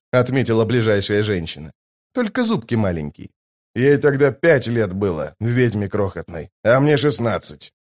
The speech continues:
Первая драка, в которой я проиграл». «А что, командир, из неё вырос знатный солдат, да?» Скворец разогнулся, поправляя рукав. «Худо в двух, нет.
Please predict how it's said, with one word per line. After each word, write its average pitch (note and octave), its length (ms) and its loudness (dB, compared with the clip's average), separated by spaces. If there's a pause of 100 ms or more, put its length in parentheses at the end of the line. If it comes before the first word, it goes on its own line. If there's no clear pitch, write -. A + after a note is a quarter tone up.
Первая C3+ 380 6
драка, D3 320 4
в - 60 -6
которой G#2 380 -2
я G2 100 0
проиграл». F#2+ 580 -6 (460)
«А E3 100 2
что, D3+ 200 0
командир, G#2+ 520 -2 (180)
из D3 160 0
неё E3 200 4
вырос D#3 260 2
знатный D3+ 380 2
солдат, D#3 480 0
да?» D#3 180 -4 (500)
Скворец F#3+ 560 4
разогнулся, E3 840 0
поправляя G#2 540 2
рукав. F2+ 360 -4 (460)
«Худо C#3 360 2
в B2+ 40 -2
двух, G#2 300 -4
нет. D3 340 -2